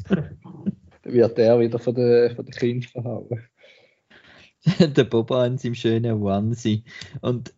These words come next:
Speaker 2: äh, ja, dann, ähm, genau, hat's dort, äh, einen Teenager oder, oder ein Kind.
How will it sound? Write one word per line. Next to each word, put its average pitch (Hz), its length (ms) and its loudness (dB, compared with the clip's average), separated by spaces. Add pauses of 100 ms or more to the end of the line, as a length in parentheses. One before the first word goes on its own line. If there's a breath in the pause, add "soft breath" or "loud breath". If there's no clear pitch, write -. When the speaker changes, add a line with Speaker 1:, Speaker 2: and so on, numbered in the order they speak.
Speaker 2:
äh, 123 320 4 (460 loud breath)
ja, - 160 0
dann, 151 340 2
ähm, 143 500 2 (140)
genau, 139 420 4
hat's - 240 4
dort, 139 220 4
äh, 127 160 6
einen 120 140 4
Teenager 170 680 0
oder, - 380 -2
oder 123 220 -2
ein 110 60 -2
Kind. 180 480 -2